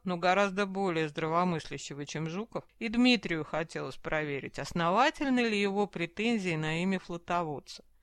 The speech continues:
Ведь с раннего детства Воронцова возмущали и заставляли страдать столь очевидные просчеты и ошибки людей,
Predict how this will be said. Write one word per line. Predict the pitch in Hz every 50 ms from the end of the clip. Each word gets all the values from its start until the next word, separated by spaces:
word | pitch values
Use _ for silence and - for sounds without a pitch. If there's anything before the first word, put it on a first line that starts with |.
| _ -
Ведь | 160 165 165
с | - -
раннего | 214 247 285 302 294 285 269 254
детства | 208 175 190 220 247 254 - - 226 202
Воронцова | 175 170 185 185 190 196 202 - 226 233 226 202
возмущали | 190 196 175 175 185 185 190 - - 233 240 254 233 220
и |
заставляли | 196 190 185 - - - 170 180 180 185 190 175 175 180
страдать | - - - 170 175 175 185 202 226 226
столь | - - 196 175 175 180
очевидные | 175 - - 180 180 202 220 196 196 190 185
просчеты | - - 175 175 185 180 - - 240 254 247 - 202
и | 190
ошибки | 196 208 202 - - 220 180 - - - 147
людей, | 143 156 160 156 160 190 214 233 262 254